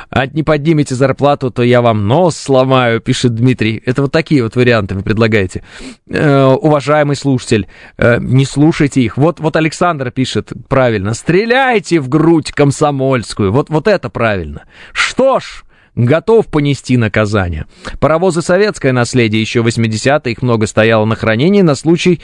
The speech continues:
большой войны, пишет В Л. Ну, паровоз дело-то хорошее, в том смысле, что ему не нужно электричество, еще раз, да? А, вот, и он может передвигаться без этого электричества. Другое дело, что эффективность его, конечно,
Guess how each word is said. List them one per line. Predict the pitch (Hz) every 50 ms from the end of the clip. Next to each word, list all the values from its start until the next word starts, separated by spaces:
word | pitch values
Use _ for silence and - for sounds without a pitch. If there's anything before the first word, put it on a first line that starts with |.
| - - -
большой | - 123 143 143 123 - - 127 123
войны, | 127 151 175 202 175 139 117
пишет | - - 120 - -
В | 110 107
Л. | 117 113 107 107 117 - - - - - - - -
Ну, | 139 180 208
паровоз | 196 226 233 233 233 247 214 147
дело-то | 143 185 214 202 160 - -
хорошее, | - - 190 220 226 175 - - 120 110 110
в | -
том | - 123 123
смысле, | - 127 135 127 - 127 127
что | - - 131 127
ему | 123 123 127
не | 127 131
нужно | 135 143 135 110 120 123
электричество, | 127 143 143 - 143 120 98 - - - - 98
еще | 98 101 - 107 98
раз, | 87 82 80
да? | 82 98 135 156 175 160 - - - - - - - - - _ _ -
А, | - - 123
вот, | 123 104 117 117 98 - - -
и | - 113 117 117 117 120
он | 135 165 190 180
может | 147 143 160 156 165 147 123 -
передвигаться | - 139 135 135 120 120 123 110 117 131 147 - - 131
без | 120 120 131 127 110 101
этого | 113 104 - 107 107 113 117
электричества. | 127 127 - - 104 98 85 - - - 98 95
Другое | 113 151 180 208 240 233 220
дело, | 190 220 220 208 190
что | 160 - 180 175
эффективность | 165 - 196 170 - 247 233 202 185 139 - -
его, | 131 120 110
конечно, | - 117 110 113 107 - - 110 101 92 90